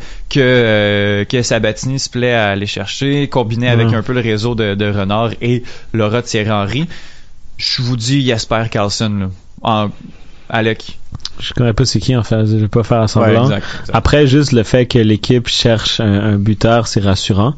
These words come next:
Speaker 1: Mhm.
Speaker 2: Euh, même si c-, c'est un, un peu, la saison commence ce soir, là, et la M L S commence samedi.
Speaker 1: Cinq, cinq pieds et demi. C'est vraiment petit.
Speaker 2: Cinq pieds et demi ?
Speaker 1: Ouais, en pied.
Speaker 2: Comment cinq
Speaker 1: Un
Speaker 2: pieds et
Speaker 1: mètre,
Speaker 2: demi ?
Speaker 1: un mètre soixante et onze.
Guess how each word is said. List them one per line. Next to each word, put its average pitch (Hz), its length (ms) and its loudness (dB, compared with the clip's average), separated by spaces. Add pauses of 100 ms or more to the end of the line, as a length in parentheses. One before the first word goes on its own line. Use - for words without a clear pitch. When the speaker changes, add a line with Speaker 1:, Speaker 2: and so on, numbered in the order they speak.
(160)
Speaker 1:
Mhm. 113 220 -2 (380)
Speaker 2:
Euh, 101 640 4 (340)
même 117 220 4
si - 180 0
c-, - 260 -2 (220)
c'est - 220 0
un, 95 80 2 (180)
un 107 80 2
peu, 107 220 0 (180)
la 104 140 4
saison 104 260 2
commence 101 400 2
ce 98 140 0
soir, 110 360 2
là, 120 160 2
et 107 280 2
la 101 140 2
M 101 160 2
L 101 100 4
S 107 120 2
commence 98 280 2
samedi. 98 520 2 (380)
Speaker 1:
Cinq, 135 240 0
cinq - 380 -2
pieds 127 120 -2
et 110 40 0
demi. 101 220 -4 (440)
C'est - 140 -6
vraiment 98 240 0
petit. - 200 -10 (520)
Speaker 2:
Cinq - 280 -2
pieds 156 140 0
et 107 40 -2
demi ? 107 240 0 (220)
Speaker 1:
Ouais, 107 160 -4 (320)
en 110 140 -2
pied. 113 260 -4 (580)
Speaker 2:
Comment 127 180 -2
cinq 110 160 -2
Speaker 1:
Un 117 40 -2
Speaker 2:
pieds 113 120 0
et 110 40 0
Speaker 1:
mètre, 101 120 -4
Speaker 2:
demi ? 110 100 -2
Speaker 1:
un 110 40 0
mètre 117 160 -2
soixante 107 280 -6
et 101 60 -6
onze. 110 200 -10